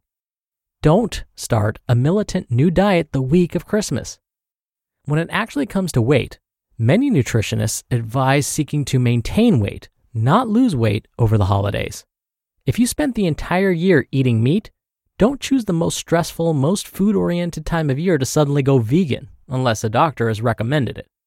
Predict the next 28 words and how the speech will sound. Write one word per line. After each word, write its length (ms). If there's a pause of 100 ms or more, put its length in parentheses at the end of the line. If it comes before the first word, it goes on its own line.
(440)
Focus 360
instead 380
on 180
balanced 560
choices 640
in 120
moderate 540
portions. 640 (560)
The 100
best 320
thing 100
you 140
could 180
do, 400
if 160
you're 120
concerned 420
about 240
holiday 360
weight 300
gain, 300 (300)
is 160
to 140
avoid 440
grazing 600
on 200
buffet 420
spreads 480